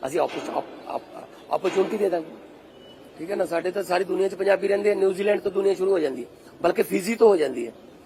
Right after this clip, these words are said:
ਉਹ ਵੈਸਟ ਕੋਸਟ ਤੱਕ ਪੰਜਾਬੀ ਨੇ ਔਰ ਕਾਮਯਾਬ ਪੰਜਾਬੀ ਨੇ, ਕੋਈ ਭੀਖ ਨਹੀਂ ਮੰਗਦਾ ਉੱਥੇ।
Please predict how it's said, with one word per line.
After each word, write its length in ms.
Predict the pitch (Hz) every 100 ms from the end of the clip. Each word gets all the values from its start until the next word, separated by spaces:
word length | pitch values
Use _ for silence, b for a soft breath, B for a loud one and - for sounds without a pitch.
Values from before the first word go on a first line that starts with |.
| - - -
ਉਹ 140 | 208
ਵੈਸਟ 320 | 196 190 190
ਕੋਸਟ 240 | - 202 -
ਤੱਕ 140 | 202
ਪੰਜਾਬੀ 340 | - 190 170 208
ਨੇ 80 | 95 - - - - - - -
ਔਰ 160 | 208 208
ਕਾਮਯਾਬ 540 | - 185 202 214 233
ਪੰਜਾਬੀ 340 | 214 185 131
ਨੇ, 100 | 113 - -
ਕੋਈ 100 | 185
ਭੀਖ 280 | 214 196 202
ਨਹੀਂ 120 | 226
ਮੰਗਦਾ 240 | 247 220
ਉੱਥੇ। 240 | 185 -